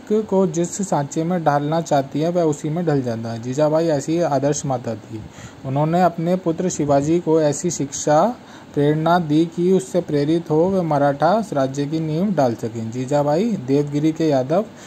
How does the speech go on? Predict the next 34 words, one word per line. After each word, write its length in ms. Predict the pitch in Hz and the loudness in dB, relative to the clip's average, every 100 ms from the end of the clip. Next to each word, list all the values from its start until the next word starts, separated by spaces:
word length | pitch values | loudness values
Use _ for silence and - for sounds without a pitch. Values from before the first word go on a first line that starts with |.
| - - | -18 -2
लखुजी 380 | 135 - 151 175 | -2 0 2 2
जादव 420 | 151 139 147 147 | 4 2 2 0
राव 240 | 139 131 131 | 2 0 -2
की 380 | - 190 269 - 143 | -2 -2 -2 -4 -4
पुत्री 300 | 131 135 135 | -2 -2 0
थी। 180 | 170 | -2
जादव 420 | 170 143 139 143 147 | 2 2 2 0 -2
राव 380 | 135 139 196 185 | 0 0 0 -2
अहमदनगर 560 | 139 139 139 135 135 151 | -4 -4 -4 -4 -4 -4
के 80 | |
निजाम 360 | 147 123 131 131 | -4 -2 -4 -4
शाह 180 | 131 139 | -2 -2
के 140 | 147 | -2
दरबार 400 | 135 127 120 120 | -4 -4 -4 -6
में 140 | 135 175 | -6 -6
प्रभावशाली 720 | 139 127 123 - 127 135 196 | -6 -4 -4 -4 -4 -2 -2
सरदार 420 | 143 120 120 120 151 | -4 -2 -2 -2 -2
थे। 120 | 202 226 - - - - - 135 | -2 -2 -14 -20 -20 -20 -10 -6
उनके 240 | 139 175 | -2 2
अधिकार 440 | 165 156 156 151 | 2 2 2 2
में 200 | 160 185 | 2 0
दस 180 | 165 139 | 0 0
हजार 320 | 143 147 160 | 0 2 2
सवार 380 | 156 147 143 139 175 | 2 2 2 2 0
थे 100 | 160 | -2
जिनके 500 | 147 139 151 185 226 | -2 -2 0 0 0
खर्चे 440 | 143 135 - 139 | -2 -4 -4 -4
के 100 | 143 | -2
लिए 120 | 156 | -2
पर्याप्त 320 | - 143 147 | 0 -2 -2
जागीर 400 | 143 131 123 175 | -2 -2 0 0
मिली 240 | 196 139 117 | 0 0 -2
हुई 100 | 110 | -4
थी। 220 | 107 | -8